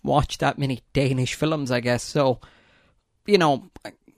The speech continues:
I don't know what I was really expecting, but I knew Mads Mikkelsen was,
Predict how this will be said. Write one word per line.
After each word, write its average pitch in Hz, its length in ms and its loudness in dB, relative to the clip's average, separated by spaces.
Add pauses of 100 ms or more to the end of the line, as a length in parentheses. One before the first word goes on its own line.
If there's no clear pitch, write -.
(120)
I 175 80 -4
don't 190 140 2
know 190 80 2
what 175 240 6
I 185 80 4
was 196 200 2
really 208 260 6
expecting, 202 600 2
but 170 100 4
I 170 100 4
knew 175 160 2
Mads 160 300 2
Mikkelsen 143 560 -4
was, 123 520 -4